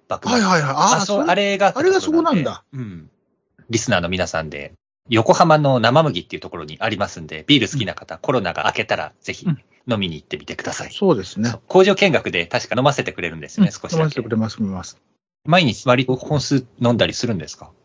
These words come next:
Speaker 2: そう。いや、本数は家飲み今主流なので、
Speaker 1: うん。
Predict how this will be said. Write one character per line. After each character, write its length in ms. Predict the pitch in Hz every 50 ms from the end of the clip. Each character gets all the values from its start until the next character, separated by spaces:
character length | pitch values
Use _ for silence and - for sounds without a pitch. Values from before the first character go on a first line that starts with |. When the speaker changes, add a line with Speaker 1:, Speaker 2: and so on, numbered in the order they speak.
| _ _ _ _ _ - - - -
Speaker 2:
そ 680 | 226 240 254 262 254 233 208 190 175 160 156 147 139 139
う。 100 | 139 - -
い 80 | 196
や、 80 | 208 - - - - - - - - _ _ -
本 240 | 196 214 262 302
数 180 | - - - 330
は 180 | 311 254 190 180
家 240 | 185 185 208 226 240
飲 200 | 247 254 254 254
み 160 | 262 254 247
今 220 | 247 240 185 131 113
主 200 | - - 147 139
流 180 | 143 143 139
な 140 | 131 135 135
の 120 | 117 - 90
で、 320 | - 92 90 87 - _ _ _ -
Speaker 1:
う 40 | 110
ん。 120 | 98 80